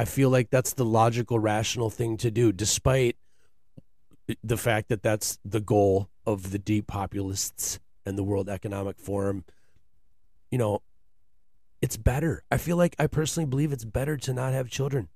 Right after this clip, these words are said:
to not bring a child into this world. 'Cause the future ain't looking bright for your kids, people. I'm sorry. I'm sorry.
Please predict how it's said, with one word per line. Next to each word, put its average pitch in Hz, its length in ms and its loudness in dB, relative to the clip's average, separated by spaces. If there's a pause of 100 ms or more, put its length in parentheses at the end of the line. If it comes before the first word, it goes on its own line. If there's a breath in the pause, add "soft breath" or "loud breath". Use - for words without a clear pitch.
to 135 80 -4
not 139 200 -2
bring 139 160 0
a 135 60 -2
child 131 320 -2
into 135 240 -4
this 123 240 -8
world. 131 320 -6 (1600)
'Cause 135 140 0
the 131 80 0
future 160 400 2
ain't 143 220 0
looking 139 260 0
bright 127 240 2
for - 120 -6
your 120 140 -2
kids, 107 300 -4
people. 101 360 -6
I'm 135 140 -4
sorry. 147 460 -2 (1400)
I'm 139 80 -2
sorry. 147 400 -2